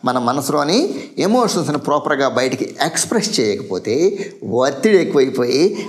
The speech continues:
అది ఏదో ఒక శారీరక, మానసిక రుగ్మత రూపంలో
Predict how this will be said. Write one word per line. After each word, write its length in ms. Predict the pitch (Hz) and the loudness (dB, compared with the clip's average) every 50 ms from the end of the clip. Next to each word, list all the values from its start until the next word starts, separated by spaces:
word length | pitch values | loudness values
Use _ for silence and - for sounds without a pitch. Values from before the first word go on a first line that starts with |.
| - - | -4 -2
అది 360 | 170 170 175 165 156 160 220 | -2 0 0 -2 0 0 0
ఏదో 180 | 269 240 254 | 0 2 0
ఒక 420 | 247 226 175 180 - 185 143 104 - - - - - - | 0 0 -2 -2 -2 -2 -2 -2 -4 -8 -12 -16 -12 -6
శారీరక, 640 | - - - 160 - 202 208 214 202 185 185 190 165 | -4 -2 0 0 0 2 2 2 2 2 0 -2 -4
మానసిక 580 | 139 127 120 127 160 202 220 226 - 196 - | -4 -2 -2 -2 0 0 0 0 -2 -2 0
రుగ్మత 440 | - 151 143 151 135 135 139 131 131 | -2 -2 -2 -2 -2 -2 -2 -4 -2
రూపంలో 640 | 120 123 120 - 113 117 120 160 214 175 120 - | -4 -4 -4 -4 -4 -2 0 0 0 0 -2 -4